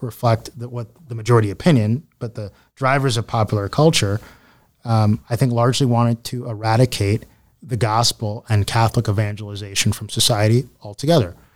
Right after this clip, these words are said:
which means we don't want Catholics faithfully practicing in medicine. We don't want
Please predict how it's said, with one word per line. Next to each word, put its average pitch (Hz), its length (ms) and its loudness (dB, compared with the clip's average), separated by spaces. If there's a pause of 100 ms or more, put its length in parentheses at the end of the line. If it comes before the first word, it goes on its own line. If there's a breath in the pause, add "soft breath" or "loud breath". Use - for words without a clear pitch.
(140 soft breath)
which 123 200 -12
means 123 380 0
we 131 80 -8
don't 160 220 2
want 123 300 0
Catholics 110 520 0
faithfully 110 440 -4
practicing 104 600 -2
in 95 120 -4
medicine. 95 400 -10
We 104 80 -18
don't 147 220 0
want 113 200 0